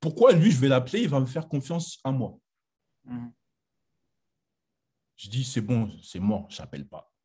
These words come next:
Speaker 1: <laughs> Ça, j'étais, j'avais appelé tous les autres, là. J'ai dit, « Lui, il est trop carré. Il va voir un, un mec, un black et tout, euh,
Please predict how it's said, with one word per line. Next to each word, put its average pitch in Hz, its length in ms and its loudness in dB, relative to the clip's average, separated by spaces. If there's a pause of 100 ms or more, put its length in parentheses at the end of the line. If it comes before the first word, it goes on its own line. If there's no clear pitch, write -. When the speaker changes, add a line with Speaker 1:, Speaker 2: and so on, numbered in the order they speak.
(440)
Speaker 1:
<laughs> - 1800 -20
Ça, 160 100 6
j'étais, 113 840 -2 (500)
j'avais 135 180 2
appelé 131 220 0
tous 247 140 -4
les 208 220 2
autres, 220 180 -2
là. 202 140 2
J'ai 139 180 -2
dit, « 147 60 -2
Lui, 185 140 -4
il 143 80 0
est 123 120 -2
trop 190 180 -6
carré. 170 600 -4 (160)
Il 123 100 -2
va 127 100 4
voir 127 380 2
un, 127 260 2
un 127 100 0
mec, 139 300 -2
un 113 120 -4
black 131 340 -4
et 120 120 -6
tout, 147 340 -2
euh, 107 280 -4